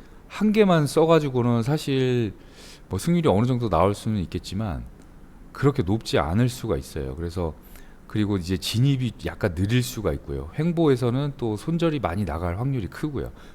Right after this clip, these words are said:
그래서 다른, 어, 내가 찾은 마켓 스트럭처상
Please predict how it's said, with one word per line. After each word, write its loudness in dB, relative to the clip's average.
그래서 -4
다른, 2
어, -4
내가 4
찾은 -2
마켓 -4
스트럭처상 -2